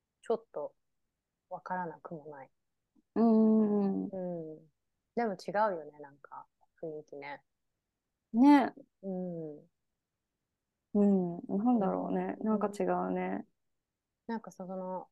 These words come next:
Speaker 1: 私は獅子じゃない？で、
Speaker 2: うん。
Speaker 1: 太陽と月も獅子で、反対が水亀で、
Speaker 2: うん。
Speaker 1: で、水亀の人と話した時に、
Speaker 2: うん。
Speaker 1: なんか水亀とか私、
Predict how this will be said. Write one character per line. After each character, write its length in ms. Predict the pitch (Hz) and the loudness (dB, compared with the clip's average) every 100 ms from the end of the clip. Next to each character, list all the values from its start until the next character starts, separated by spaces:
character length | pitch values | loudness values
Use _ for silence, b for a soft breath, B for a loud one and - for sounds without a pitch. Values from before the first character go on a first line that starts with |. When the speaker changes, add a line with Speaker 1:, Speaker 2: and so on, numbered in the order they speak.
| _ | _
Speaker 1:
私 320 | - 208 220 | -10 -4 -4
は 80 | 214 | -4
獅 180 | 208 214 | -4 -6
子 160 | - | -4
じ 80 | 165 | -6
ゃ 60 | 156 | -6
な 260 | 160 170 196 | -10 -12 -14
い？ 140 | 202 | -12
で、 320 | 175 170 165 - | -10 -8 -10 0
Speaker 2:
う 60 | |
ん。 20 | 226 | 8
Speaker 1:
太 60 | |
陽 160 | 277 226 247 | 8 8 0
と 100 | - | -10
月 280 | _ - 170 | _ -8 -8
も 140 | 160 160 | -8 -14
獅 180 | - | -16
子 200 | 165 - | -14 -12
で、 380 | 160 185 180 170 160 | -8 -6 -6 -8 -10
反 160 | 175 | -12
対 140 | 165 165 | -8 -8
が 80 | 165 | -2
水 280 | 165 254 233 | 4 6 4
亀 280 | 170 165 | -2 -10
で、 360 | 165 175 165 151 _ _ _ _ | -8 -6 -6 -8 _ _ _ _
Speaker 2:
う 60 | 180 | -6
ん。 120 | 175 | 0
Speaker 1:
で、 80 | 226 | 4
水 140 | 226 | 4
亀 200 | 208 202 | 2 -2
の 120 | 202 | -6
人 200 | 202 - | -8 -12
と 100 | 190 | -12
話 360 | 170 165 165 170 | -10 -10 -10 -12
し 20 | |
た 80 | - | -12
時 240 | - 147 151 | -12 -14 -12
に、 320 | 160 156 147 | -10 -10 -8
Speaker 2:
う 40 | |
ん。 20 | 202 | -8
Speaker 1:
な 60 | |
ん 40 | 190 | -6
か 60 | |
水 300 | 165 185 226 | -6 -2 -2
亀 540 | 269 320 320 320 311 311 | -2 -4 -4 -6 -6 -8
と 120 | 302 | -8
か 120 | - | -8
私、 260 | 170 165 | -10 -14